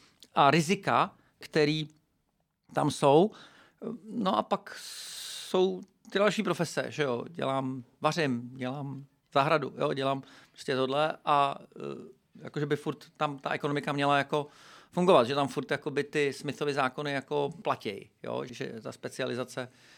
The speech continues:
prostě, eh, je jenom, že ta specializace jako o něčem jako jiným.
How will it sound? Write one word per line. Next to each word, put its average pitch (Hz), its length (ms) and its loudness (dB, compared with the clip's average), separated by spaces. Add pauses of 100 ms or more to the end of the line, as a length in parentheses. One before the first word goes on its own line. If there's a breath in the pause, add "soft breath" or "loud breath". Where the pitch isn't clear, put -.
(180 soft breath)
prostě, - 400 -8
eh, 123 360 -2 (720)
je 143 40 0
jenom, 151 160 -2
že 156 60 -8
ta 160 80 -4
specializace 156 560 -4
jako 147 160 -4
o 151 40 0
něčem 147 300 -2
jako 143 180 -4
jiným. 143 460 0